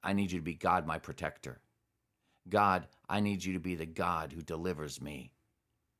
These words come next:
from this tornado. And he was. He was my deliverer. He was my protector. God will be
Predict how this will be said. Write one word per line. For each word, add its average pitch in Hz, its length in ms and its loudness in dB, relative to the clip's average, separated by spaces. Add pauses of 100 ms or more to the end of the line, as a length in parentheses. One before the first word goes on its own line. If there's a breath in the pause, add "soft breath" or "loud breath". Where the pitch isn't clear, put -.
(280)
from 80 140 -4
this 82 140 -4
tornado. 73 540 -4 (340)
And 90 120 -2
he 98 120 0
was. 85 360 4
He 85 80 -2
was 73 140 -4
my 76 140 -4
deliverer. 76 680 0 (720)
He 90 60 -4
was 82 160 -2
my 85 140 0
protector. - 720 -6 (2500)
God 147 220 4
will 113 120 0
be 82 460 0